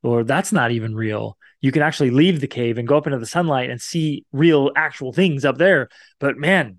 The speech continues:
nobody wants to go because it's so bright, right?" Uh, there's, it's so much light and tr-, and so much exposure. And then you have to question your whole reality and everything you thought was real. Oh, and it's, that just undoes everything, right?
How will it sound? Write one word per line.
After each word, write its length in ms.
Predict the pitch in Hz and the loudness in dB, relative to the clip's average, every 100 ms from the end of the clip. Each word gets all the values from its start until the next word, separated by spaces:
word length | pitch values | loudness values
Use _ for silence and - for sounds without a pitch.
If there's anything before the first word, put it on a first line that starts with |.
| 98 | _
nobody 260 | 147 156 156 | -4 -2 0
wants 180 | 143 - | -4 -6
to 60 | |
go 120 | 147 208 | -2 -2
because 240 | 147 117 | -2 -10
it's 160 | 110 - | -14 -10
so 180 | 131 | -10
bright, 480 | 113 113 165 233 127 | -6 -2 0 0 -2
right?" 280 | 113 156 208 _ _ _ _ _ | -4 -4 -4 _ _ _ _ _
Uh, 120 | 127 - | -8 -6
there's, 400 | 113 110 98 - - - _ - | -8 -8 -10 -14 -20 -20 _ -14
it's 140 | 107 | -8
so 120 | - | -4
much 220 | 135 - | -4 -6
light 320 | 127 151 165 143 | -6 -4 -2 -2
and 120 | 123 | -4
tr-, 100 | 160 | -4
and 160 | 147 | -4
so 100 | 120 | -4
much 200 | 139 123 | -8 -8
exposure. 520 | 127 - 170 196 160 143 | -8 -4 2 2 4 0
And 80 | |
then 120 | 131 131 | 0 -4
you 80 | |
have 160 | 123 135 | -4 -4
to 120 | 123 - - | -6 -8 -16
question 340 | - 156 - 147 | -8 -6 -4 -4
your 120 | 131 | -2
whole 180 | 123 156 | 0 2
reality 560 | 135 151 170 165 143 | 2 2 2 4 4
and 100 | 131 | 2
everything 300 | 143 170 156 | 0 0 0
you 140 | 151 131 | -4 -4
thought 260 | 175 156 | -2 -2
was 160 | 147 123 | -4 -2
real. 460 | 151 170 151 139 - - - | 4 4 4 2 -2 -12 -8
Oh, 180 | 156 | -4
and 100 | 160 | -4
it's, 220 | 147 - - | -6 -8 -4
that 200 | 160 147 | -2 -2
just 140 | 151 147 | -2 -2
undoes 380 | 160 160 160 160 | 0 2 0 0
everything, 500 | 160 151 147 156 131 | -2 -2 -4 -6 -2
right? 220 | 147 147 | -2 -4